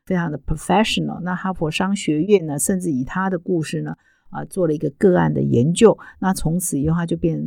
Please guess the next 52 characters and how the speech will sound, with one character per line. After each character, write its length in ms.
啊， 360
又 160
成 220
立 100
一 80
个 100
公 300
司 240
呢， 160
叫 200
iRelaunch， 1000
就 140
是 260
专 200
门 280
辅 240
导 240
二 160
度 160
就 180
业 80
的 80
妇 260
女 160
如 200
何 100
重 220
新 180
回 140
到 180
职 200
场， 240
非 160
常 160
的 100
专 320
业。 160
所 140
以 20
我 80
昨 160
天 160
花 160
了 80
一 20
点 160
时 160
间 220
介 220
绍 240
她 280
哈。 160